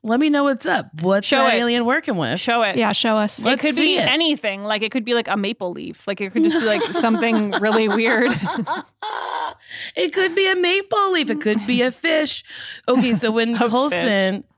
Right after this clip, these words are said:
Speaker 1: oh, wait, in the trivia in this episode, Sam Jackson, oh, he improvised that.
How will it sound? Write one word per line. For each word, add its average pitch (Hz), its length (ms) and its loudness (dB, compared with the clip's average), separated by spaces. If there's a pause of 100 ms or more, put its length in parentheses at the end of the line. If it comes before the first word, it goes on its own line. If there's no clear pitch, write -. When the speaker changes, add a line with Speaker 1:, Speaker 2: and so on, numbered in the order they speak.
(160)
Speaker 1:
oh, 240 100 2
wait, 196 240 0 (160)
in 208 140 2
the 202 100 2
trivia 226 360 0
in 175 60 2
this 156 180 0
episode, 165 580 -2
Sam 185 280 0
Jackson, 170 840 0 (220)
oh, 247 120 4
he 175 120 -4
improvised 165 760 -6
that. - 320 -8